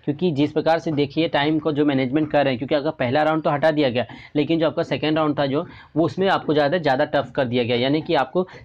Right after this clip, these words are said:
समय जो है कम कर दिया गया है। और समय कम कर दिया गया है तो इसका मतलब दोस्तों आपको पता ही है कि टॉम-, कॉम्पिटिशन जो है कितना और टफ हो गया है। तो ये प्रैक्टिस आपको घर पे करनी है बहुत ही बेहतरीन तरीके से। आप हमारे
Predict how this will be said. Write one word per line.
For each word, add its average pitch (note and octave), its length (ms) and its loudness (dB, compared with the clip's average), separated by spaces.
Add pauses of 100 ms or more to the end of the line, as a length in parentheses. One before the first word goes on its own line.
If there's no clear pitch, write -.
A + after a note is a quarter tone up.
(100)
समय F3 200 2
जो E3 100 0
है E3+ 80 0
कम D#3+ 220 -2
कर D#3 140 2
दिया D#3 200 2
गया E3+ 160 0
है। G3+ 80 2
और E3+ 140 2
समय D#3+ 240 0
कम D#3+ 180 0
कर D#3 120 2
दिया D3+ 180 2
गया D#3 100 4
है D#3+ 60 0
तो D#3+ 100 -4
इसका D3+ 180 -4
मतलब D3 340 0
दोस्तों C3+ 380 -2 (300)
आपको C3+ 220 -2
पता C#3 240 0
ही D3+ 100 2
है D#3+ 100 0
कि E3+ 60 -4
टॉम-, C3+ 260 -2
कॉम्पिटिशन C#3 520 -2
जो C#3+ 80 0
है B2+ 120 0
कितना D3 340 -2
और D3+ 220 2
टफ D#3+ 200 -2 (320)
हो C3+ 100 2
गया B2 200 2
है। A2+ 180 0 (260)
तो D3+ 60 2
ये E3 140 4
प्रैक्टिस E3+ 340 -2
आपको E3 180 -2
घर C3+ 180 -2
पे E3 140 -2
करनी E3+ 280 0
है G3 140 0
बहुत D3 300 -2
ही F3 40 0
बेहतरीन D#3 360 0
तरीके D3+ 300 0
से। F#3+ 200 -4 (260)
आप C#3 140 -2
हमारे D3 300 2